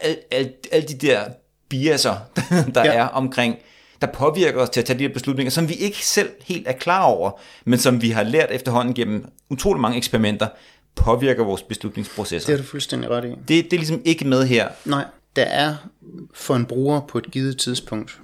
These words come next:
Speaker 2: når vedkommende overvejer for eksempel at købe en eller anden vare,
Speaker 1: Ja.
Speaker 2: så er der diverse stadier, man går igennem.
Speaker 1: Ja.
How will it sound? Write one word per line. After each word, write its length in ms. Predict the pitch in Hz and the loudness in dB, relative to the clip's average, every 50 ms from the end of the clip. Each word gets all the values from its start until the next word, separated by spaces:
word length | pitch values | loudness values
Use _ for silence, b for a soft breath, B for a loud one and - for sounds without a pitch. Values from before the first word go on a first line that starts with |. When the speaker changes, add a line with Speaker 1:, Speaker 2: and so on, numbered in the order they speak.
| - - - | -20 -14 -10
Speaker 2:
når 380 | 120 117 113 107 107 - - - _ - | -8 -8 -8 -8 -10 -14 -20 -20 _ -2
vedkommende 580 | 127 123 123 - 127 113 110 107 104 110 107 - - _ _ | -2 -2 -2 -2 -4 -4 -4 -6 -8 -10 -12 -14 -18 _ _
overvejer 500 | 117 113 117 117 110 98 95 101 104 98 - | 0 0 0 2 0 0 -2 -2 -4 -6 -6
for 80 | - 107 | -8 -8
eksempel 260 | - - 113 104 95 | -4 -4 -4 -4 -4
at 80 | 95 - | -6 -6
købe 280 | - 120 113 113 110 | -6 -6 -4 -4 -6
en 60 | 104 | -8
eller 120 | 98 95 101 | -8 -8 -8
anden 120 | 101 101 | -8 -8
vare, 260 | 95 98 98 104 104 104 - _ _ - | -8 -6 -6 -8 -10 -12 -16 _ _ -2
Speaker 1:
Ja. 160 | 127 117 92 87 - | -2 -2 -2 -2 -4
Speaker 2:
så 140 | - - | -2 0
er 120 | - 147 143 | 0 2 0
der 60 | 135 | 0
diverse 480 | 123 - 135 123 127 127 135 135 - - | -2 -4 -2 2 2 2 2 2 0 -2
stadier, 420 | - - 170 151 123 - - 101 | 0 0 0 0 0 -2 -4 -8
man 200 | 101 104 101 101 | -8 -8 -10 -6
går 180 | - 107 104 104 | -6 -4 -4 -4
igennem. 400 | 101 - 135 127 101 95 104 104 _ _ _ _ _ - | -2 -2 -2 -2 -2 -6 -10 -14 _ _ _ _ _ -6
Speaker 1:
Ja. 160 | 120 110 101 | -6 -4 -4